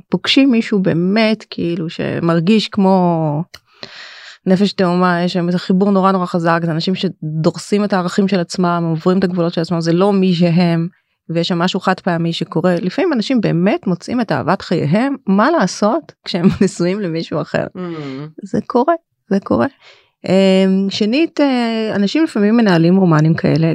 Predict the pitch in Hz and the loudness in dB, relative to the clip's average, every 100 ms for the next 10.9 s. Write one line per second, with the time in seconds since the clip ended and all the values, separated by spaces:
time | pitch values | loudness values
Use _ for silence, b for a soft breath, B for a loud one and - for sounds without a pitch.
0 | - 175 196 190 196 165 - 196 - 214 | 0 0 2 0 0 -2 0 0 2 0
1 | 214 170 - b b b _ _ - 185 | 0 -2 -6 b b b _ _ -4 -2
2 | 240 294 180 170 170 170 185 196 196 220 | 0 0 0 0 0 0 2 2 0 2
3 | 294 254 _ - - 180 - 214 214 180 | 0 -2 _ -14 -10 -6 -2 0 0 -2
4 | 180 208 190 165 214 285 247 175 170 185 | -2 0 0 0 0 -2 0 -2 0 0
5 | 214 202 202 180 180 - 175 160 175 190 | 2 2 4 2 2 -2 -2 2 2 2
6 | 185 165 - 175 320 427 _ _ _ _ | 0 -2 0 4 4 2 _ _ _ _
7 | _ _ - - 180 180 175 175 175 196 | _ _ -12 2 4 6 4 2 0 -4
8 | _ _ _ _ _ _ 165 170 - 208 | _ _ _ _ _ _ -2 -2 -2 0
9 | 202 185 185 185 175 175 175 165 175 - | 0 0 0 2 4 2 2 2 2 0
10 | - _ - - 175 170 165 156 - | -8 _ -20 -2 2 4 4 0 -4